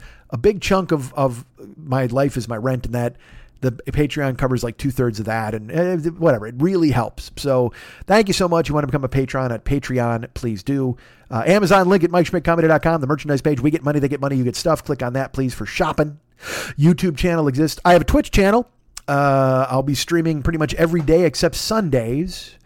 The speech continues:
and I'll be playing video games and having fun. We're in the middle of Spooktown right now. We're playing The Evil Within two and playing some monster stuff,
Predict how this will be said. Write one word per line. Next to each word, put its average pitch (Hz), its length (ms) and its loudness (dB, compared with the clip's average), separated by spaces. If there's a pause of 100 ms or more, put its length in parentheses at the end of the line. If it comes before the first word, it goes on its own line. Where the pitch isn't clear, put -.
(300)
and 143 120 0
I'll 135 80 0
be 139 80 0
playing 151 240 0
video 151 240 2
games 143 260 -2
and 135 60 2
having 127 180 0
fun. 147 160 0
We're 202 120 6
in 202 40 0
the 160 60 4
middle 185 160 4
of 240 60 -6
Spooktown 143 540 -2
right 127 200 0
now. 143 200 2
We're 120 80 2
playing 131 200 0
The 156 160 -4
Evil 143 160 2
Within 127 320 -2
two 127 300 0
and 110 100 -6
playing 131 200 -4
some 113 160 -4
monster 120 380 -2
stuff, 110 320 -4